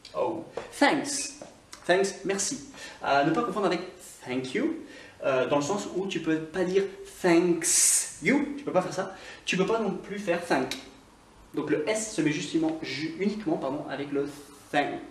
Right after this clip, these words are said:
ou thank you. Ensuite, bye. Tu peux le répéter deux fois. Bye bye. Trois fois, ce n'est pas possible. Bye bye, c'est-à-dire,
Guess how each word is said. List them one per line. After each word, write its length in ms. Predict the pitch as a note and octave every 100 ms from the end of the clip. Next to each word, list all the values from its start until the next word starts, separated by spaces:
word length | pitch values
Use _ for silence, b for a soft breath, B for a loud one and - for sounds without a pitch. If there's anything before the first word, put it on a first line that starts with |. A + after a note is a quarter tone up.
| - - - - - - - -
ou 300 | G#3 - - -
thank 240 | D#3 C#3+ -
you. 80 | - - - - - - - -
Ensuite, 420 | A3 A3+ F3 - -
bye. 400 | B2 D#3 A#2+ G#2 F#2+ - -
Tu 80 | -
peux 100 | C#3+
le 60 | C3
répéter 200 | B2+ A#2+
deux 100 | B2
fois. 160 | F3+ F3+ B2+
Bye 180 | B2+ A#2+
bye. 340 | A#2+ D3 F3 -
Trois 160 | D3+
fois, 140 | - F3+
ce 140 | -
n'est 80 | C3
pas 100 | F#3+
possible. 380 | C#3+ - B2 D#3 - B B -
Bye 200 | F3 F#3
bye, 300 | D#3 D3+ D3+
c'est-à-dire, 440 | - A#2+ B2 D3+